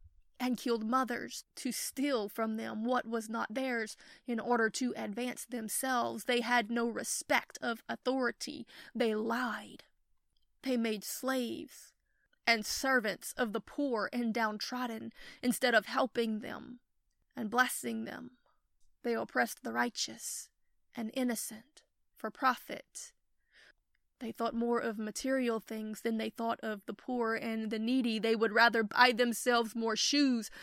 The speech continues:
than help others get out of debt or feed their children or obtain the things that they truly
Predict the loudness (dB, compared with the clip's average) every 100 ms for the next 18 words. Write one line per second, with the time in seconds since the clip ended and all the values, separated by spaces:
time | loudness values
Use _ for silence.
0 | -4 0 4 4 4 6 6 8 4 2
1 | -4 2 2 2 -2 0 2 4 2 -2
2 | 0 2 2 2 -2 -2 -2 0 0 -2
3 | -2 0 2 2 0 0 2 2 0 -2
4 | -2 0 -2 -2 -4 -4 -6 -4 -6 -6
5 | -6 -10